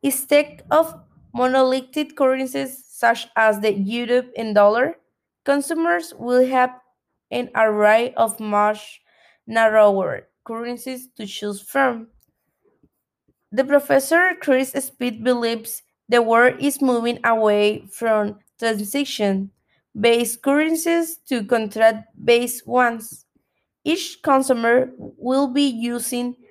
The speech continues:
at least four or five other active currencies over and above sterling or euros,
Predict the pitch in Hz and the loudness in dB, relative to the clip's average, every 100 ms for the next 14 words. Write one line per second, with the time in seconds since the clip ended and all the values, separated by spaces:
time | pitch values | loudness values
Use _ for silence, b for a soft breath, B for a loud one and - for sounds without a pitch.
0 | b 233 226 214 214 240 277 - - 233 | b 0 0 2 4 4 4 -2 -6 2
1 | 220 202 - _ _ _ _ - 233 220 | 2 2 -2 _ _ _ _ 0 2 2
2 | - 254 254 285 339 - _ - 247 247 | -2 0 2 2 0 -4 _ -2 2 2
3 | 247 262 254 233 226 226 247 220 _ _ | 4 2 2 -2 -2 -6 -14 -14 _ _
4 | _ _ 277 302 269 233 - 190 - - | _ _ -2 -2 -2 -6 -12 -16 -16 -20
5 | _ _ _ _ - 339 277 269 277 - | _ _ _ _ 4 4 6 2 2 -6
6 | 254 262 226 202 254 277 285 277 - 269 | -4 2 2 4 2 2 -2 -6 -2 0
7 | 240 240 240 240 _ _ _ - 214 202 | 0 -4 -8 -12 _ _ _ 2 2 2
8 | - 208 240 285 247 226 214 - | -6 -10 -4 -2 -2 -4 -10 -18